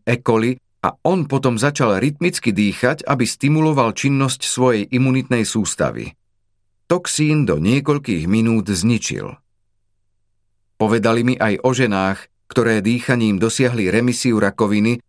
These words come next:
či o mníchoch, ktorí celé hodiny vydržali sedieť nahý v snehu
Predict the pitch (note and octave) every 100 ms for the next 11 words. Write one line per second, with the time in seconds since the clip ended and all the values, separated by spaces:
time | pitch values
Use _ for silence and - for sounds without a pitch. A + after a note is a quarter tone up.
0 | _ - - B2 D3+ F3+ D#3 A2 - F#2+
1 | F#2+ - _ - B2 A#2+ A2 D3+ D3 C#3
2 | B2+ D#3 D#3+ A#2+ G#2+ A#2 B2+ D3 C#3 G#2+
3 | - D3+ C3+ G2 B2 C#3+ A#2+ - - A#2+
4 | C3